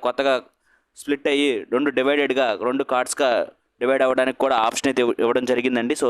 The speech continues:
splitting of rice card అనేటువంటి ఆప్షన్ కూడా ఇవ్వడం జరిగింది. అలాగే నెక్స్ట్ వచ్చేసి member deletion from rice card. So, ఎవరైనా చనిపోయిన వ్యక్తులు ఉంటే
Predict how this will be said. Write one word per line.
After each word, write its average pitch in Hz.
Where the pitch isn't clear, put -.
splitting 147
of 143
rice 123
card 131
అనేటువంటి 120
ఆప్షన్ 127
కూడా 127
ఇవ్వడం 120
జరిగింది. 120
అలాగే 156
నెక్స్ట్ 139
వచ్చేసి 147
member 147
deletion 139
from 143
rice 120
card. 110
So, 165
ఎవరైనా 139
చనిపోయిన 143
వ్యక్తులు 135
ఉంటే 131